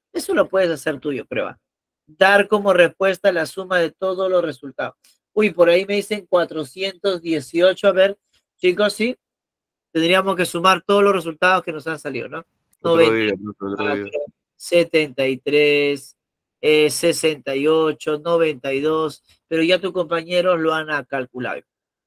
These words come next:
Speaker 1: Ellos son más veloz que tú, ya lo han hecho. cuatrocientos dieciocho. Ya está. Ya está. Muy bien, vayámonos con otro caso, muchachos. Mira, y eso que podríamos continuar, uh, imagínate.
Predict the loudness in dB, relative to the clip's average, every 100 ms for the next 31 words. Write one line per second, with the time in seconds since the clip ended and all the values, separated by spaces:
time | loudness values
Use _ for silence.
0 | -2 0 0 -2 -2 -2 0 -2 -2 -6
1 | -6 -6 -8 _ -2 -2 -4 -10 _ _
2 | _ _ _ _ _ -4 -2 -6 -8 -6
3 | -6 -2 -4 -4 _ -10 -10 -12 -20 _
4 | -20 -20 _ _ -14 -14 -20 _ _ _
5 | _ _ _ _ _ _ _ -18 -18 _
6 | _ _ _ _ _ _ _ 4 6 4
7 | -2 _ _ 4 6 6 4 0 0 -2
8 | -4 -2 -2 -2 -2 -2 -2 -4 -12 -14
9 | -18 -6 -6 -6 _ -6 0 0 0 -6
10 | _ _ _ 4 4 6 4 4 4 6
11 | 4 4 2 4 4 2 2 0 0 0
12 | 0 -4 -6 -8 -8 -16 -16 -20 _